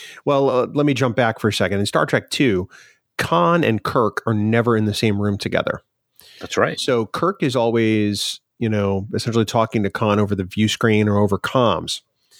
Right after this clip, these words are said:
Speaker 1: And in, in filming, you know, Shatner's usually talking to a wall or probably somebody reading script lines. So Shatner can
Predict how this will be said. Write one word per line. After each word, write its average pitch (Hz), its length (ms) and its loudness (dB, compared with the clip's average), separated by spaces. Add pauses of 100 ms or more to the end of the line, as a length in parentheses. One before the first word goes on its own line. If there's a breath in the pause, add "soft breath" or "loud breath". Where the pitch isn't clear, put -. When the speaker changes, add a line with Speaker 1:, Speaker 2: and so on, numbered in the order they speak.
(380 soft breath)
Speaker 1:
And 135 440 2 (180)
in, 151 80 2
in 143 220 0
filming, 131 720 0 (280)
you 127 60 0
know, 123 40 2
Shatner's 165 400 0
usually 151 240 0
talking 147 340 -2
to 123 100 0
a 113 80 2
wall 135 320 0
or 113 60 0
probably 180 420 -2
somebody 123 300 0
reading 110 260 0
script - 300 -4
lines. 90 300 -2
So - 80 -8
Shatner 135 400 0
can 110 240 0